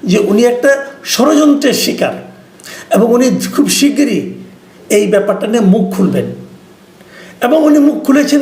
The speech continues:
কি না খুলেছেন তখন আমরা বুঝতে পারিনি, কিন্তু এতদিন পরে গত রাতে একটা ভিডিও, বুধবার রাতে আর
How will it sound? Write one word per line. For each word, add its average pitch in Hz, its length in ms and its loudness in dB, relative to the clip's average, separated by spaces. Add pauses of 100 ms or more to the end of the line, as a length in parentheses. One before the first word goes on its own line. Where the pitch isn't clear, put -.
কি 269 80 0
না 262 140 0
খুলেছেন 247 400 -2
তখন 240 260 0
আমরা 220 200 0
বুঝতে 175 280 -4
পারিনি, 170 300 0 (340)
কিন্তু 247 180 -2
এতদিন 294 520 0 (100)
পরে 151 260 -2 (100)
গত 202 260 0
রাতে 190 480 0 (1600)
একটা - 240 -2
ভিডিও, 214 600 0 (420)
বুধবার 185 380 0
রাতে 143 280 -2
আর 127 40 -10